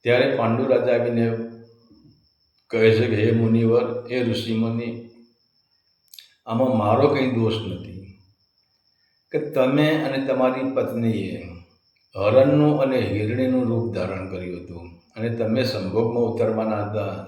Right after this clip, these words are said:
એ તો મને ખ્યાલ જ નથી. પણ મને એમ લાગ્યું કે હરણ ને હિરણી બંને ઊભા રહ્યા છે તો હું હરણને તીર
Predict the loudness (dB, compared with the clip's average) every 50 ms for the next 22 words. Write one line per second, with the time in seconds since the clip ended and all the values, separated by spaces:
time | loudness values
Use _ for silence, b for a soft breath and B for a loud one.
0 | -16 -16 -12 -8 -6 -4 -2 0 0 0 0 -2 -4 -2 -2 0 0 0 0 -2
1 | -2 -4 -6 -8 -8 -10 -10 -10 -12 -14 -14 -18 _ _ _ b b b b b
2 | b b -2 2 2 4 4 4 4 4 4 4 4 2 2 4 2 2 2 2
3 | 0 0 0 0 0 0 2 2 0 0 0 0 0 0 0 0 0 0 0 -2
4 | -2 0 0 0 0 0 2 2 2 2 2 2 0 0 0 0 2 4 4 4
5 | 2 2 0 -2 -2 -2 -2 -2 -2 -2 -4 -2 -2 0 0 2 2 2 0 0
6 | -2 -6 -6 -4